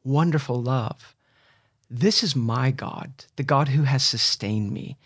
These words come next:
through my brother's hatred, through the ill treatment. And this, I don't want to sin against this God.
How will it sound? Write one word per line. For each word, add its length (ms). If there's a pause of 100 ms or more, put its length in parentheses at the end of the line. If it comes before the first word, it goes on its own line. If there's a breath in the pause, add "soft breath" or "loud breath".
(320 soft breath)
through 240
my 160
brother's 420
hatred, 600
through 160
the 220
ill 140
treatment. 760 (720 loud breath)
And 260 (440)
this, 580 (360)
I 240
don't 340
want 340
to 120
sin 240
against 360
this 180
God. 400